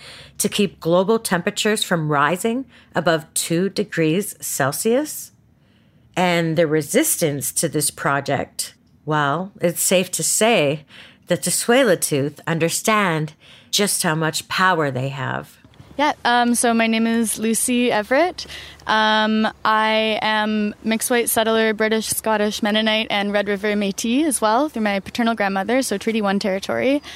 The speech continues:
Speaker 2: Um, but I grew up on unceded Coast Salish land.
Speaker 1: Lucy is a staunch opponent to the T M X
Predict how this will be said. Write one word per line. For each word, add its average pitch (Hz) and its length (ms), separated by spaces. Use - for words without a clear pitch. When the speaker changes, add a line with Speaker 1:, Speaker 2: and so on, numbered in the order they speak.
Speaker 2:
Um, 214 260
but 208 220
I 208 100
grew 226 200
up - 300
on 202 280
unceded 196 400
Coast 196 200
Salish 190 600
land. 262 600
Speaker 1:
Lucy 180 800
is 175 100
a 170 80
staunch 208 560
opponent 196 520
to 160 100
the 156 80
T 156 240
M 147 100
X 151 400